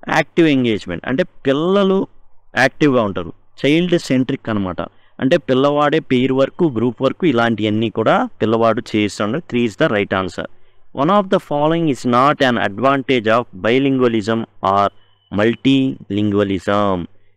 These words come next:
ఈ క్రింది వానిలో అడ్వాంటేజ్ కానిది అంటే, ఆ, అడ్వాంటేజెస్ ఉంటాయి. ఇంప్రూవ్డ్ ప్రాబ్లమ్ సాల్వింగ్ స్కిల్స్, బైలింగ్వలిజం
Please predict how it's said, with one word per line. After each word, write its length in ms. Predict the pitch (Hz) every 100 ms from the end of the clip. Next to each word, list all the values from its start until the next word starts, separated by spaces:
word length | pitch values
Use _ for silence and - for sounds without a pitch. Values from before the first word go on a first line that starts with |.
| -
ఈ 140 | 139
క్రింది 380 | - 131 143 180
వానిలో 720 | 151 127 120 117 113 110 156 -
అడ్వాంటేజ్ 800 | 104 117 139 175 175 151 170 170 -
కానిది 500 | 117 120 135 135 92 - - - _ -
అంటే, 500 | 117 123 165 131 156 - - - - - -
ఆ, 220 | 107 104 -
అడ్వాంటేజెస్ 720 | 131 170 180 165 165 165 -
ఉంటాయి. 280 | 120 107 - - -
ఇంప్రూవ్డ్ 420 | 123 123 147 147 -
ప్రాబ్లమ్ 460 | 117 117 127 135 -
సాల్వింగ్ 500 | - 110 113 120 135
స్కిల్స్, 640 | - - - 101 87 - -
బైలింగ్వలిజం 920 | 101 123 139 135 120 123 107 113